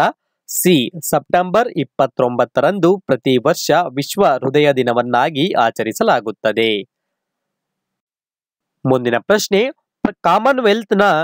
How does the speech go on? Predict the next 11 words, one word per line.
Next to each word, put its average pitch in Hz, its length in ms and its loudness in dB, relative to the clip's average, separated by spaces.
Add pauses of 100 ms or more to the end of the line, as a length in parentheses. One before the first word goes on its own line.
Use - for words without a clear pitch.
(360)
ಪ್ರಧಾನ 165 560 2
ಕೇಂದ್ರವಿರುವುದು 156 800 0
ಎಲ್ಲಿ? 113 560 0 (120)
ಆಯ್ಕೆಗಳು 117 640 0 (180)
ಕೆನಡಾ, 131 380 0 (720)
ವಾಷಿಂಗ್ಟನ್ 156 640 -2 (180)
ಡಿ 143 140 4
ಸಿ, 180 260 0 (600)
ಲಂಡನ್, 170 560 0 (540)
ಪ್ಯಾರಿಸ್. 110 800 -2 (340)
ಕಾಮನ್ವೆಲ್ತ್‌ನ 143 920 -2